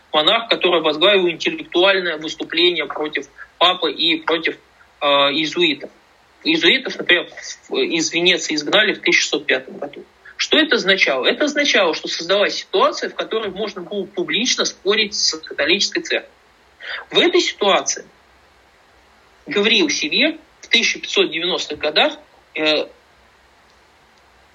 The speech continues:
пишет, издает ряд сочинений. Сперва он написал сочинение, в котором он полемизировал с Белармином и Пассивино, с иезуитскими теологами.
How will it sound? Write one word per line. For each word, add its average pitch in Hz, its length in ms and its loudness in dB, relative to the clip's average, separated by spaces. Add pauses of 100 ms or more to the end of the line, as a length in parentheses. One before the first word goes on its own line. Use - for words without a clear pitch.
(260)
пишет, - 460 2
издает 190 540 2
ряд 190 220 2
сочинений. 151 580 -4 (400)
Сперва 233 360 2
он 359 60 -2
написал 247 400 -2
сочинение, 240 580 -4
в - 60 -14
котором 233 320 -4
он 220 140 -6
полемизировал 180 760 0
с 160 60 -2
Белармином 180 840 0 (280)
и 190 100 2
Пассивино, 190 640 0
с - 120 -4
иезуитскими 180 520 0
теологами. 147 500 -2